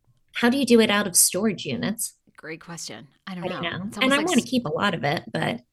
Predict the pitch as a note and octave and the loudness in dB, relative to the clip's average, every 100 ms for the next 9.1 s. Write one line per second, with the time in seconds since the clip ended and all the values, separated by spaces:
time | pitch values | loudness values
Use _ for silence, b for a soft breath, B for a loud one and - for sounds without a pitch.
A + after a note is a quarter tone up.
0 | - G3 - - - A#3 G3+ D3+ - B3 | -8 -2 0 0 2 4 4 4 4 6
1 | C4+ D4 C4+ F#3+ F3 A3+ A#3 A3 - - | 4 4 4 4 2 2 0 -2 -2 -4
2 | F#3+ F3 F3 F3+ - _ b b b _ | -2 0 0 -2 -6 _ b b b _
3 | G3+ F#3 F3 F3+ - G3 G3 C4+ A#3+ C4+ | 2 4 4 0 -2 0 2 2 4 2
4 | C4+ - A3 - G#3 F#3+ G3+ G3+ F#3+ F#3 | 2 0 -2 -2 0 0 0 0 2 2
5 | F3 D#3+ - C4+ A#3 B3+ G#3+ G3+ F3+ F3 | 2 0 -2 2 4 4 4 4 2 0
6 | E3+ D#3 - - D2+ A3+ A#3+ F#3 F#3+ - | -2 -2 -4 -6 -2 -2 0 0 0 -4
7 | F3+ E3 C#3+ D3 B2 B3 A#3+ C4 D4+ E4+ | -8 -8 -8 -8 -2 0 0 -2 -2 -4
8 | D4+ D4 A#3+ A3+ A#3 A#3+ G#3+ A3 D#3+ A#3+ | 2 6 8 8 8 8 6 4 4 2